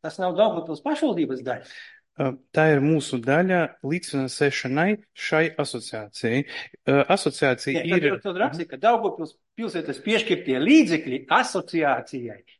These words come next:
Speaker 1: projekta realizācija. Vai aizdotie līdzekļi, ja tas ir priekšfinansējums. Pašvaldības projekta jau
Speaker 2: Mhm.
Speaker 1: tur nav.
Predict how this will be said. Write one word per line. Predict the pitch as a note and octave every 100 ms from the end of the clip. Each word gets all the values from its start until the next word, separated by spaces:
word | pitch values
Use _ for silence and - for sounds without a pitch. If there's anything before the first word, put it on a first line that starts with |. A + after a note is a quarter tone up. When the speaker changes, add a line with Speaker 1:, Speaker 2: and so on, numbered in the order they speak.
| _
Speaker 1:
projekta | D3+ F#3+ F#3 F3
realizācija. | G3 F3+ A#2+ - - - _ _ _ _ -
Vai | C4
aizdotie | G3+ F#3 D3+ D#3 C#3 D3+
līdzekļi, | D3 D3 B2+ C3
ja | C3+ C3+
tas | C3+
ir | C3
priekšfinansējums. | C#3 C3+ - A#2+ A#2 A#2 A#2 - - _ _ _ _ _ _ _ _ _ _ _ _ _
Pašvaldības | B3 B3 G#3+ E3+ D#3 D3
projekta | C#3+ A#3+ F3 D3 D3+
jau | C#3+
Speaker 2:
Mhm. | F3
Speaker 1:
tur | C#3
nav. | A#3+ F4+ D4